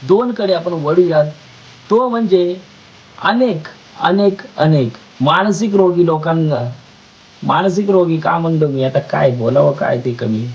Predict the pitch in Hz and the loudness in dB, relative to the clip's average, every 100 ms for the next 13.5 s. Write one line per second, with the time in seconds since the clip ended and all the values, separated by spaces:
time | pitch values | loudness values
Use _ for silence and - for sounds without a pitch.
0 | - - - - - - - - - - | -14 -20 -20 -20 -20 -20 -20 -20 -20 -20
1 | - 185 196 175 110 110 - - - - | -2 0 2 0 -4 -10 -20 -20 -20 -20
2 | - 180 208 233 196 185 185 180 180 170 | -2 2 2 2 0 0 0 2 2 0
3 | 131 131 196 160 110 - - _ _ _ | -2 2 4 4 -2 -10 -20 _ _ _
4 | _ - 143 202 214 175 170 170 170 - | _ 0 2 4 4 2 0 -8 -16 -20
5 | _ _ _ _ _ 196 220 - 240 233 | _ _ _ _ _ 0 0 -2 -2 0
6 | 208 180 180 180 147 170 180 175 - - | 4 4 2 -2 -2 0 0 0 -6 -20
7 | _ _ _ _ - 131 156 165 165 131 | _ _ _ _ -6 0 2 2 -2 -2
8 | 143 151 - 143 147 139 113 117 - _ | -2 -2 -2 0 0 0 -4 -8 -20 _
9 | _ _ _ - 156 185 170 170 185 190 | _ _ _ -8 -2 0 0 2 0 2
10 | 208 185 135 - - - 240 202 - 165 | 0 0 0 -4 -6 0 2 0 -2 0
11 | 185 196 202 202 202 175 180 233 233 208 | 2 2 0 -2 -2 0 2 2 0 -2
12 | 202 - 156 139 120 120 123 113 110 120 | -4 -2 -2 0 -2 -2 -4 -4 -6 -10
13 | - - _ 175 | -18 -20 _ -2